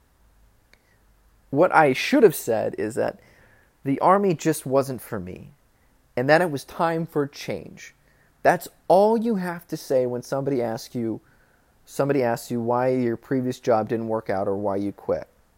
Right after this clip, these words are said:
It was just time for a change. And whatever they el-, whatever else they think about you, that's, that's on them.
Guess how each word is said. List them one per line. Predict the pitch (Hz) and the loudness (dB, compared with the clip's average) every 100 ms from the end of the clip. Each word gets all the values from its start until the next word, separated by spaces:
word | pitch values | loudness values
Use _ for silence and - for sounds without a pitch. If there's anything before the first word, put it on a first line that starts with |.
| _ _ _ _ _ _ _ | _ _ _ _ _ _ _
It | 117 | -6
was | 101 101 - | -6 -6 -12
just | - 165 165 - - _ _ _ - | -2 2 2 -2 -20 _ _ _ -20
time | - 135 131 131 | -10 -6 -6 -8
for | - 120 | -6 -6
a | 117 | -6
change. | - - 92 - - - _ _ _ _ _ _ _ _ _ _ _ _ _ _ _ _ _ _ _ _ _ - | -8 -12 -12 -14 -20 -20 _ _ _ _ _ _ _ _ _ _ _ _ _ _ _ _ _ _ _ _ _ -8
And | 110 | 0
whatever | 120 190 196 | 4 6 4
they | 185 170 | 4 4
el-, | 160 - | 2 0
whatever | 135 165 180 180 170 | 0 0 2 0 0
else | 151 151 | -2 0
they | 131 | -4
think | - 127 123 | -2 -6 -4
about | 110 117 113 | 0 0 0
you, | 113 110 110 - _ _ _ _ _ _ _ _ - | -4 -6 -6 -12 _ _ _ _ _ _ _ _ -4
that's, | 135 135 - - - _ _ - | 0 0 -4 -16 -18 _ _ -6
that's | 135 131 | -6 -4
on | 120 98 | -6 -6
them. | - - - | -8 -14 -18